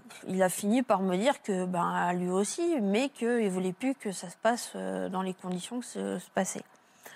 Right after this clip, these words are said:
Et donc à ce moment-là, on a décidé que ce qui était le plus simple, c'était que moi, je prenne le bus et que je vienne chez lui les après-midi où j'avais pas cours. Parce qu'à l'époque, j'étais en, j'étais en... première.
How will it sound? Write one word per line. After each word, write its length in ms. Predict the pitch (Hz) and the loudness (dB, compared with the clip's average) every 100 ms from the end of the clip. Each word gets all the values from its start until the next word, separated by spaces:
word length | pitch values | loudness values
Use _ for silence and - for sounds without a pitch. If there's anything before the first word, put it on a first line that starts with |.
| - - - - - - | -20 -20 -20 -20 -16 2
Et 360 | 208 208 220 | 6 8 8
donc 260 | 214 220 233 | 6 2 2
à 80 | 220 | 2
ce 140 | - | 2
moment-là, 360 | 202 202 220 277 | 2 6 6 6
on 120 | 277 | 6
a 100 | 233 | 4
décidé 560 | 208 220 - 196 196 262 - | 4 0 -2 -2 0 -2 0
que 220 | 240 254 | 0 0
ce 80 | - | -2
qui 120 | 254 | -2
était 180 | 233 226 | 0 -2
le 60 | |
plus 140 | - 208 | -2 -4
simple, 300 | 247 285 - | -2 -2 -2
c'était 180 | - | -4
que 160 | 220 226 | -2 0
moi, 480 | 196 220 311 339 240 | 2 4 6 6 4
je 80 | 190 | 0
prenne 240 | 208 - 208 | -4 -2 0
le 100 | 208 | 0
bus 260 | 254 370 - | 0 -2 0
et 120 | 254 | 0
que 140 | 247 | 0
je 140 | 202 208 | 0 0
vienne 500 | 208 262 285 247 214 | 0 0 0 0 0
chez 220 | - 202 | -2 -2
lui 260 | 214 294 | 0 0
les 180 | 294 233 | 0 0
après-midi 440 | 202 - 202 208 294 | 0 0 -2 0 0
où 80 | |
j'avais 240 | 277 240 233 | 0 0 2
pas 140 | - | 0
cours. 200 | - - - _ _ - _ _ _ _ _ _ - - - | -2 -8 -12 _ _ -20 _ _ _ _ _ _ -14 -14 -20
Parce 120 | - | -6
qu'à 80 | 175 | -2
l'époque, 280 | 160 - 196 | -2 0 0
j'étais 400 | 190 190 196 202 | -2 -4 -2 -2
en, 320 | 196 196 196 202 202 | -2 -4 -8 -12 -12
j'étais 240 | 196 190 208 | -12 0 2
en... 120 | 196 | 4
première. 460 | - - - - | 0 -6 -10 -12